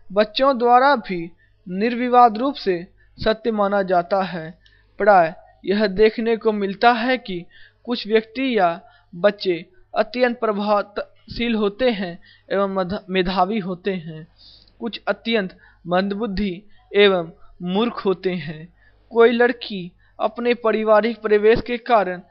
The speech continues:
तीन वर्ष की अवस्था में ही यदि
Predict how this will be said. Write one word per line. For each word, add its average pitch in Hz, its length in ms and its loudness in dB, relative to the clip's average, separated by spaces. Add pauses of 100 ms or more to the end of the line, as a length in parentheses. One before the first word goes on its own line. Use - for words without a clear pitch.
(360)
तीन 247 200 -2
वर्ष 247 220 4
की 240 140 -6
अवस्था 220 480 0
में 240 180 -4
ही 190 320 -8 (320)
यदि 175 400 -2